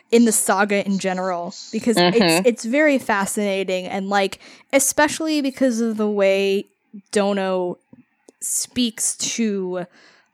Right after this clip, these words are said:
Speaker 1: um, people about, you know, inheriting the countship, and if it doesn't work out, will he go back to Beta Colony and reverse the surgery? And he's like, "No,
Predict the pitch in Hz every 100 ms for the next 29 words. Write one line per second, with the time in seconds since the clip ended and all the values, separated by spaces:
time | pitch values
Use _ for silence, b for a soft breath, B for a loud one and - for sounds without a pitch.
0 | 208 185 170 - 233 202 196 185 196 -
1 | 185 185 - - - _ _ _ _ _
2 | - 220 208 196 220 208 233 226 214 208
3 | - 254 240 - 220 190 - 208 196 196
4 | - 214 208 - 202 196 214 196 190 185
5 | - - b b b - 202 240 226 214
6 | 208 - 240 214 208 208 208 - 196 196
7 | 208 208 190 190 185 185 185 185 190 -
8 | 190 - 226 277 214 185 190 226 214 208
9 | 196 196 - B B B B B B B
10 | B B B B - 285 381 427 415 415